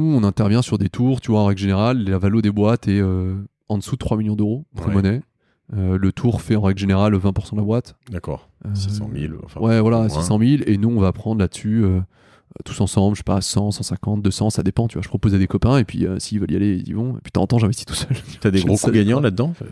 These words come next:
Speaker 2: T'es rentré dans des boîtes connues ou comment ?
Speaker 1: Écoute, euh, ouais, j'ai, j'ai, j'ai quelques coups, euh, sympas. Euh, j'avais investi dans,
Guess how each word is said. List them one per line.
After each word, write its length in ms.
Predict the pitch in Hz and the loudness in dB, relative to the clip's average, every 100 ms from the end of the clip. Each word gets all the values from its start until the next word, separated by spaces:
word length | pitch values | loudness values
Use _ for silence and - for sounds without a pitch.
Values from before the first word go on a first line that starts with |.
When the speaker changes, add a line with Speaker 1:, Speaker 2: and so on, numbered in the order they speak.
| - - - | -18 -20 -6
Speaker 2:
T'es 60 | 92 | -4
rentré 260 | 87 110 | -2 -2
dans 140 | 95 87 | -2 0
des 160 | 87 | 0
boîtes 300 | 87 90 95 | -2 -4 -6
connues 400 | - 98 120 135 | 0 0 0 -2
ou 220 | 123 98 95 | -2 -6 -2
comment ? 140 | 127 | 0
Speaker 1:
Écoute, 320 | 110 123 185 180 | 2 2 2 4
euh, 640 | 147 131 120 113 110 107 | 4 4 4 6 6 4
ouais, 300 | 104 110 165 | 4 4 2
j'ai, 340 | 170 107 107 180 | 4 2 4 2
j'ai, 300 | 104 107 98 | -2 -2 -2
j'ai 160 | 101 | -4
quelques 340 | - 151 - 120 | -2 -2 0 -2
coups, 340 | - 151 139 | -2 0 2
euh, 60 | 104 | 2
sympas. 460 | - 110 127 147 139 | 2 0 0 2 2
Euh, 320 | 107 107 107 | 2 0 -2
j'avais 200 | 110 110 | -2 0
investi 360 | 107 107 - 131 | 0 -2 0 2
dans, 340 | 104 95 | 4 4